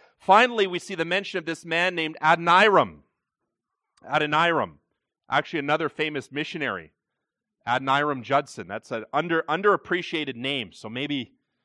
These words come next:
we need a little Ad-, Adoniram here at, at Rosedale. Just a suggestion.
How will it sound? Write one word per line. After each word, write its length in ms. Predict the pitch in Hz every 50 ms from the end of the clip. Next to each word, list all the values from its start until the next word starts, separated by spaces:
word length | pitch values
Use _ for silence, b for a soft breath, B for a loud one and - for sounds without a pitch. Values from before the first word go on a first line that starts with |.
| _ _
we 100 | - 117
need 180 | 127 139 139 127
a 40 | 123
little 260 | 127 147 - 139 139
Ad-, 200 | 135 131 139 135 -
Adoniram 760 | 123 131 139 135 127 127 123 131 139 139 135 117 90 82 82 - _ _ _
here 180 | - 127 123 110
at, 120 | 104 110 - _ _ -
at 200 | 117 117 - 113
Rosedale. 640 | 117 127 135 135 123 - 120 104 90 80 78 _ _ _ _ _
Just 120 | _ -
a 180 | 110 101 98 - _ _ _ _ _ _ _ _ _
suggestion. 720 | _ - 139 123 107 143 131 131 - - - 113 90